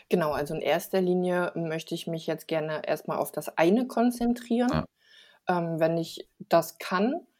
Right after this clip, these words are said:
Speaker 1: dann werde ich mir mit Sicherheit nachher auch noch mal andere Sachen angucken. Ich möchte ja auch nicht stehen bleiben, ne? Muss ja, soll
Speaker 2: Mhm.
Speaker 1: ja weitergehen.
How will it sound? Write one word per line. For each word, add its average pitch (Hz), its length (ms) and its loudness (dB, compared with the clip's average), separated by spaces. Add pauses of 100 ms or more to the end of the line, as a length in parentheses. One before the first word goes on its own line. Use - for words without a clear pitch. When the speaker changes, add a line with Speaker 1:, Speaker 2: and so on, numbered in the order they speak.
(200)
Speaker 1:
dann 165 240 2
werde 170 180 6
ich 170 100 0
mir 180 100 4
mit 165 160 -2
Sicherheit 165 420 -2
nachher 160 300 -2
auch 147 160 0
noch 151 160 -6
mal 151 180 -2
andere 196 320 0
Sachen 202 360 0
angucken. 220 800 2
Ich - 280 -10 (220)
möchte 165 440 0
ja 135 60 4
auch 147 160 0
nicht 156 140 -4
stehen 196 240 4
bleiben, 233 420 4
ne? 220 180 6
Muss 208 220 4
ja, 180 160 4
soll - 160 10
Speaker 2:
Mhm. - 20 8
Speaker 1:
ja 165 160 4
weitergehen. 220 680 0